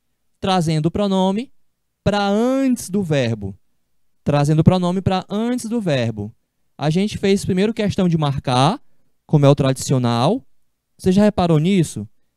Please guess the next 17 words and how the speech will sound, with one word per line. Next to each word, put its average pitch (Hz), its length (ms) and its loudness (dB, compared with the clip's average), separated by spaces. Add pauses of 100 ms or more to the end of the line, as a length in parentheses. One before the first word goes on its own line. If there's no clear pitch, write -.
Ele 131 140 -2
trabalha 151 460 0
o 180 60 2
conteúdo, 165 840 0 (600)
né? 127 380 -2 (440)
Ele 135 280 -4
que - 80 -6
eu - 40 0
tô 151 80 2
falando 139 260 0
sou 190 140 -2
eu, 143 160 2
né? 131 200 -2 (340)
Eu 139 60 -6
trabalhei 147 460 4
o 202 80 0
conteúdo 170 760 0